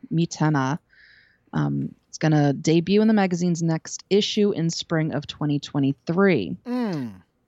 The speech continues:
Speaker 1: And it is going to be a spin-off about how Konata will take place,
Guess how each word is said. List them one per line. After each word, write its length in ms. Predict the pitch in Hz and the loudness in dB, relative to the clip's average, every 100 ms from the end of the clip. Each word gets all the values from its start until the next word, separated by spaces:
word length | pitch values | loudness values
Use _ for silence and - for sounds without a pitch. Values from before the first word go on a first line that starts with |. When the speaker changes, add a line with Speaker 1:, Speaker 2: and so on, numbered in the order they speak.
| - | -2
Speaker 1:
And 160 | 156 151 | 2 2
it 120 | 147 | 2
is 160 | 151 | 0
going 320 | 160 160 160 156 | 0 0 0 -2
to 160 | 165 | -2
be 200 | 156 151 - | 0 0 0
a 160 | 143 | 0
spin-off 960 | 143 - - - 339 247 151 147 - - - | -2 -6 -6 0 4 4 4 2 -2 -8 -6
about 600 | 156 165 151 156 147 - | -2 0 2 0 -2 -8
how 640 | - - 151 139 147 185 202 _ _ | -12 -6 -4 -2 -2 -4 -8 _ _
Konata 560 | 160 151 127 131 165 - - - _ - | -2 -2 -2 -2 -4 -6 -14 -20 _ -4
will 220 | 156 147 | 0 0
take 280 | - 156 156 - | 0 -2 -2 -8
place, 720 | - 185 165 175 - - | -2 0 0 -2 -6 -10